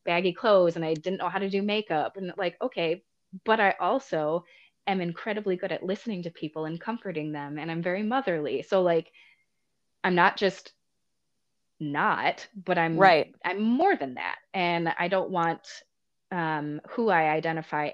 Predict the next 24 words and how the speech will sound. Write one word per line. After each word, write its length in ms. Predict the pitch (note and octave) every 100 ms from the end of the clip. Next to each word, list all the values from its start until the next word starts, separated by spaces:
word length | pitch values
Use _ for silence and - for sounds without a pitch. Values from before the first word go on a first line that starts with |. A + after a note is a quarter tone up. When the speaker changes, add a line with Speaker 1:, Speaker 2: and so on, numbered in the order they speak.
| -
Speaker 1:
as 500 | E3+ D3+ C#3 D#3+ -
to 160 | -
be 180 | E3+ D3+
limited 720 | D3+ D#3+ A#3+ F3+ B2+ C#3 E3+
just 240 | - E3 -
because 340 | F3 - D3+
society 520 | - E3 D#3+ D3+ E3
limits 400 | F3 G#3 F3 -
our 100 | -
genders. 560 | C3+ - - F2 E3 -
So 400 | - D#3 D3+ D#3 - - _ -
to 120 | F3+
me, 560 | F3 F3+ E3+ E3+ A3 -
they, 280 | E3 D#3+ F3
them 380 | D3+ D#3 E3+ -
was 200 | E3 D#3
a 80 | D#3+
very 260 | D3 D3
freeing 440 | E3 - E3 D3+ D3+
experience 640 | - - C#3+ C#3 E3+ A#3 -
to 80 | F3+
be 140 | F3+
like, 200 | F3 E3+
"Yeah, 260 | - D4+ D#3